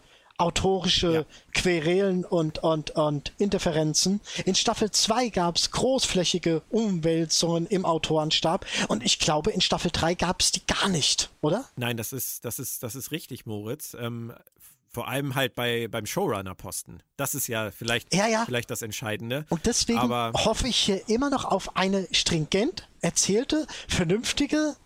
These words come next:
Speaker 1: Handlung, die, äh, von A auf Z zuläuft,
Speaker 2: Also,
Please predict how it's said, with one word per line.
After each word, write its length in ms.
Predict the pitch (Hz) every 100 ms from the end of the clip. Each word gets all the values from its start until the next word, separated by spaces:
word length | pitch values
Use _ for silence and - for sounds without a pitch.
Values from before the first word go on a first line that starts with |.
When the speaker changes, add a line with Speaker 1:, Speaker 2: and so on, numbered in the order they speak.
| - _ _ _ _ _ _ _ -
Speaker 1:
Handlung, 500 | - 202 214 302 294
die, 240 | - 220 220
äh, 260 | 185 185 156
von 160 | 190 175
A 140 | 214
auf 200 | 208 196
Z 320 | - 240 -
zuläuft, 720 | - 208 190 165 208 - - - -
Speaker 2:
Also, 240 | 156 156